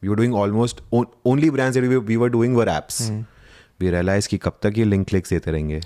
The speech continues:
Speaker 2: हाँ, that is,
Speaker 1: डाउनलोड्स
Speaker 2: that
Speaker 1: कराते
Speaker 2: is
Speaker 1: रहेंगे।
Speaker 2: the time that I also reached out to you and I thought
Speaker 1: हाँ।
Speaker 2: कि ये क्लिक्स है। And I
Speaker 1: हाँ।
Speaker 2: want to come to this, this, uh, clicks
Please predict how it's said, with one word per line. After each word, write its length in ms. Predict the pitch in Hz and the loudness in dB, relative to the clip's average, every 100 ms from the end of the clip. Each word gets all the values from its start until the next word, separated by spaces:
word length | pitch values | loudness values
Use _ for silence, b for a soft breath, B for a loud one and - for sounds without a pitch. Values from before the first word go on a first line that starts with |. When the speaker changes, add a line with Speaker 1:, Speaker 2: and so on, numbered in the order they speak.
| - | -10
Speaker 2:
हाँ, 80 | |
that 160 | - 117 | -6 -2
is, 60 | 87 | 0
Speaker 1:
डाउनलोड्स 300 | 90 87 - | 2 0 -2
Speaker 2:
that 100 | 82 | -2
Speaker 1:
कराते 160 | 80 | 0
Speaker 2:
is 60 | - | -2
Speaker 1:
रहेंगे। 220 | 76 76 | -2 -2
Speaker 2:
the 260 | 120 120 120 | -2 -2 -2
time 140 | 113 | -4
that 140 | 117 | -4
I 120 | 107 110 | -4 -4
also 180 | 110 | -6
reached 260 | 110 107 104 | -6 -8 -8
out 120 | 107 | -10
to 60 | 107 | -8
you 100 | 107 | -10
and 80 | 110 | -6
I 60 | |
thought 140 | 110 104 | -4 -2
Speaker 1:
हाँ। 100 | 87 | -4
Speaker 2:
कि 60 | |
ये 60 | 107 | -6
क्लिक्स 280 | 113 - 104 | -10 -14 -14
है। 100 | - | -16
And 340 | - - - | -20 -18 -6
I 20 | |
Speaker 1:
हाँ। 100 | 123 | -2
Speaker 2:
want 160 | 131 139 | 0 -2
to 100 | 135 | -2
come 200 | 135 139 | -2 0
to 60 | |
this, 180 | 135 135 123 | 2 2 0
this, 240 | 127 - | -2 0
uh, 340 | 123 117 110 107 - - | 0 0 0 -4 -8 -2
clicks 300 | 139 143 | -2 0